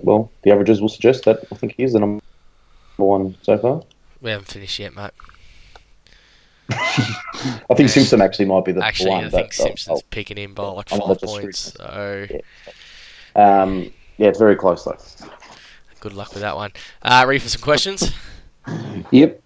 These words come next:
Speaker 2: Uh, we'll start with the people who, uh,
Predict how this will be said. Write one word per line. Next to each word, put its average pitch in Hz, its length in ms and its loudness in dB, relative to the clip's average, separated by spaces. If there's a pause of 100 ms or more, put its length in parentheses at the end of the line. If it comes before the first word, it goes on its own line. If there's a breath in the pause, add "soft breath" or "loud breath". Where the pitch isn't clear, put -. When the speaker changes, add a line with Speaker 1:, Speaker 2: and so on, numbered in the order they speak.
(100)
Speaker 2:
Uh, 117 240 -2
we'll 120 100 -8
start 143 380 2
with 127 100 -8
the 117 60 -12
people 123 280 -4
who, 120 460 -6
uh, 117 400 0